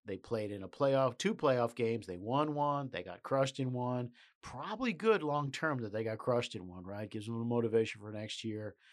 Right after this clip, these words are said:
You see all the problems with the Giants, but you also see all the promise with the Giants. They are literally two receivers, one linebacker,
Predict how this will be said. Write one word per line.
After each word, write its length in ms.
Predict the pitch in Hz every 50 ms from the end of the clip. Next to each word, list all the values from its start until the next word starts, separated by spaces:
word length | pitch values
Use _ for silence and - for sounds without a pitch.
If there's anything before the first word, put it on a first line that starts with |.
| - - - - _ -
You 100 | 113 110
see 400 | - - - - 151 151 143 135
all 300 | 131 - 120 120 131 135
the 60 | 147
problems 420 | 135 - 139 135 135 135 131 117
with 80 | 123 120
the 80 | 127 117
Giants, 440 | - - 131 127 131 131 131 120
but 220 | - - 113 110 -
you 100 | 117 113
also 300 | 110 120 127 - - 110
see 240 | - - - 113 107
all 140 | 101 107
the 80 | 107 101
promise 500 | - - - 123 123 123 117 113 - -
with 100 | - -
the 60 | - 95
Giants. 500 | - - 104 95 98 104 107 - - - -
They 140 | 113 113 110
are 200 | 107 104 104 104
literally 880 | 104 110 120 127 131 131 131 120 113 104 101 104 101 101 101 95 - _ _ _ _ _ _ _ _ _ _ _ _ _ _ _ _ _ _ _ _ _ _ _ -
two 200 | - - 196 208
receivers, 880 | 214 175 - - - 147 139 131 123 131 127 127 123 123 - - - _ _ _ _ _ _ _ _
one 380 | - 101 101 117 135 160 185 190
linebacker, 680 | 175 147 131 127 123 120 120 117 117 113 - - 110 107